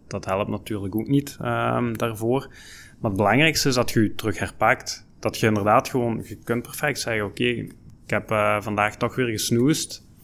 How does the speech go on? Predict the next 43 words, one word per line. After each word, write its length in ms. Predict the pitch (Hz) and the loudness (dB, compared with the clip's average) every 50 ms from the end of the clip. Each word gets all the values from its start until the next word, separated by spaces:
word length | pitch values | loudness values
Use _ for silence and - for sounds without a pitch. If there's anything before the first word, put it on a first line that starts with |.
| - - - - - - | -20 -20 -16 -14 -14 -8
En 120 | - 113 107 | -4 -2 -2
dat 120 | 107 101 | 0 0
is 60 | - | 2
jammer, 480 | - 104 101 107 135 165 165 160 - - - | 4 6 6 6 6 6 4 2 -2 -2 0
maar 140 | 120 107 | 0 0
je 80 | 107 104 | 0 2
kunt 180 | - 131 120 110 | 2 2 4 6
dat 120 | 117 113 | 6 6
niet 100 | 117 117 | 6 6
meer 140 | 127 120 104 | 6 4 4
veranderen 440 | 113 101 101 101 110 123 143 151 156 | 4 4 4 4 4 4 4 2 2
op 100 | 147 139 | 2 2
die 100 | 139 139 | 4 4
moment. 460 | 147 143 139 135 139 151 156 147 - | 4 6 6 6 6 6 4 2 0
Ik 140 | - - - | -2 -4 -6
bedoel, 300 | 113 107 107 104 104 107 | -6 -6 -4 -4 -4 -4
je 100 | 104 107 | -2 0
hebt 180 | 101 101 - - | 0 0 0 -2
gesnoest, 460 | - - - - 139 131 131 127 - | -4 -2 2 2 4 4 2 2 -2
het 120 | 123 104 | -2 -2
is 120 | 107 104 110 | 0 0 2
eenmaal 320 | 120 120 127 127 123 120 | 2 2 2 2 0 0
zo. 320 | 120 127 123 127 123 113 107 | 2 2 2 4 2 0 -2
Je 140 | - 117 95 | -2 -2 0
bent 180 | 107 104 - - | 0 0 0 2
een 60 | 110 | 0
half 280 | 98 101 107 113 104 101 | 2 2 2 0 0 -2
uur 140 | 113 107 - | -4 -8 -6
terug 220 | - 120 107 - | -6 -6 -2 0
langer 280 | 110 107 107 110 113 110 | 0 0 2 0 0 2
blijven 300 | 110 110 107 101 107 104 | 2 4 4 4 4 4
liggen. 340 | 101 104 113 135 143 143 139 - - - - - - - - - - - - - - | 4 4 4 4 2 2 -2 -8 -18 -20 -20 -20 -20 -20 -20 -20 -20 -20 -20 -14 -4
Maar 220 | - 110 110 107 | 0 2 4 4
wat 160 | 107 - - | 4 2 2
je 100 | - 117 | 0 2
wel 200 | 107 98 107 120 | 4 4 4 4
kunt 240 | 120 - 156 151 156 | 4 4 2 2 4
doen, 200 | - 160 151 147 | 2 2 4 4
is 440 | 127 117 107 - - - - - - - - - - | 2 2 2 0 -2 -2 -4 -10 -20 -20 -20 -20 -12
gewoon 280 | - 113 107 107 107 | -6 -4 -2 -2 0
morgen 360 | 101 98 98 101 113 123 120 | 0 0 0 0 0 0 0
weer 200 | 117 110 92 - - | 0 0 0 -2 -2
pakken. 460 | - 101 120 123 - 139 110 98 - | -2 -2 0 0 0 -2 -2 -4 -6